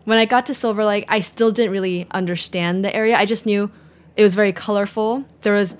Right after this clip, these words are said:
really a lot of talent there, and there was a lot more space. And, I mean, the housings were really cute. It wasn't what you expect L A to be, like, so packed and jam-packed with people. Um, when I was hanging out there for about a week, neighbors would just start walking by and just introduce themselves, hang out.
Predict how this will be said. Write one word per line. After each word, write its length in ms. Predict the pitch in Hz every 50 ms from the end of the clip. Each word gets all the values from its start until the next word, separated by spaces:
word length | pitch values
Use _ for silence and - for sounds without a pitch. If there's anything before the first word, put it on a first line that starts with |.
| - - - - - - - _ _ _ _ - - - - - - - - - - - -
really 380 | 190 190 208 214 214 214 214 -
a 80 | -
lot 160 | 202 202 202 185
of 120 | 170 - -
talent 560 | - - - 202 196 202 202 190 - - -
there, 340 | - 190 180 175 175 175 175
and 320 | - 180 185 185 180 180 175 - -
there 80 | - 208
was 100 | 208 202
a 40 | 202
lot 200 | 202 196 - 202
more 140 | 190 180
space. 560 | 170 - - - - 202 180 175 165 185 185 -
And, 320 | 185 185 180 180 175 180 - - - _ _ _ - - - -
I 40 | 214
mean, 120 | 208 196
the 60 | 185
housings 400 | 180 - 190 196 247 254 254 220
were 100 | 190 170
really 220 | 165 170 156 139 143
cute. 200 | - - 196 -
It 60 | 185
wasn't 300 | 190 196 196 208 185 180
what 140 | 185 175 156
you 80 | 190
expect 360 | - 175 - - 170 160 165 -
L 120 | 170 160
A 80 | 160 160
to 100 | 160 180
be, 320 | 165 160 165 156 139 123
like, 280 | 104 120 143 127 - - - - - _ - _ _ -
so 220 | - - 202 151
packed 440 | 156 - - 185 165 156 165 165 190
and 100 | 180 170
jam-packed 440 | - 170 160 160 - - - 175 -
with 100 | 175 -
people. 440 | 196 185 175 175 165 180 208 - - - - _ - - _ - - -
Um, 240 | - 190 190 190 190
when 80 | 196
I 80 | 202 196
was 120 | 190 175
hanging 220 | 196 208 202 196 202
out 100 | 196 196
there 120 | 226 202 180
for 140 | - 185
about 240 | 175 165 175 175 165
a 80 | 170 165
week, 340 | 160 170 175 170 170 170 - - _ - - - - - - - - - - - - -
neighbors 440 | 202 202 202 214 220 262 254 220 208
would 120 | 202 175
just 280 | 185 175 - - _ -
start 260 | - - 202 - 180
walking 340 | 185 180 175 - 202 185 170
by 240 | 185 185 196 202
and 100 | - 175
just 140 | 170 160 -
introduce 380 | - 190 - 170 156 196 208 -
themselves, 480 | - 196 196 - 196 185 180 185 180 175
hang 240 | - 190 175 170 170
out. 340 | 175 175 190 202 208 -